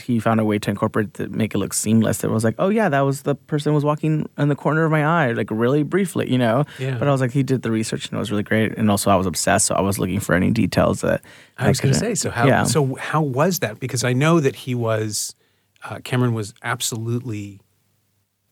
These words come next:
Speaker 2: I mean, I know I've, over the years of stories of, of how exacting he is, and he's the guy who, I've interviewed him a couple of times, and I totally get where it all comes from. He's the guy who knows he can do your job better than you,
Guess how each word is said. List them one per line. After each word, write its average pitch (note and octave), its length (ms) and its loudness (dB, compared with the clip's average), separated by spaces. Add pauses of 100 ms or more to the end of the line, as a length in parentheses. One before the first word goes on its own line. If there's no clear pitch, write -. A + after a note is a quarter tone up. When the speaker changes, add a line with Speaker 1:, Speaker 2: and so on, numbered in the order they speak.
(140)
Speaker 2:
I D#3 80 0
mean, C3+ 120 0
I C#3+ 120 2
know C3+ 440 4 (320)
I've, C3 160 -8 (400)
over B2+ 220 -4
the A2 100 -4
years C#3 340 0
of F#2+ 220 -16
stories A2+ 380 -2
of, G2+ 80 -8 (160)
of A2 80 -10
how G#2+ 200 -2
exacting G#2+ 500 -4
he A2+ 160 -2
is, G#2+ 160 -2
and A#2 80 -6
he's D3 180 0
the - 80 -4
guy E3+ 380 4
who, C#3 300 2
I've C#3 100 4
interviewed C#3+ 280 4
him B2 60 2
a G#2 60 -2
couple C3 260 -2
of D3+ 80 -2
times, C#3 240 -2
and G2+ 80 -6
I F#2+ 140 -10
totally B2+ 320 -4
get G#2 180 -8
where G2 120 -10
it - 60 -12
all - 120 -12
comes A3 240 -4
from. - 120 -2 (280)
He's F3 240 -2
the F3+ 80 -2
guy D#3 160 6
who C3+ 100 4
knows G#2+ 320 0
he A#2 60 -4
can A2 120 -4
do G#2 100 -6
your G2+ 140 -6
job G2 240 -8
better G2 180 -4
than A#2+ 140 -4
you, D3+ 200 -6